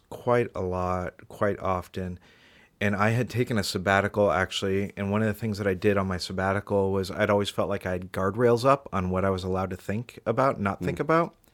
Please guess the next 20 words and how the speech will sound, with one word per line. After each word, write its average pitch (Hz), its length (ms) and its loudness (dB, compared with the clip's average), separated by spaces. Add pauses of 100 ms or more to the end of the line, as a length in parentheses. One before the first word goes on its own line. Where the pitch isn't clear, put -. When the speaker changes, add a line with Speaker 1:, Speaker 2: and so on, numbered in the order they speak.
(340)
Speaker 2:
Mm-hmm. 85 360 -6 (320)
Speaker 1:
That 104 400 4
it 117 80 4
was 107 120 0
kinda 120 260 2
like, 107 520 4 (120)
uh, 107 240 4
I 107 100 2
felt 113 180 2
like 110 160 2
I 113 60 6
was 107 120 2
always 110 220 4
told, 107 300 0 (320)
"We 117 100 2
want 120 260 2
you 131 200 -2
to 110 280 2
study 135 380 2
this, 127 340 2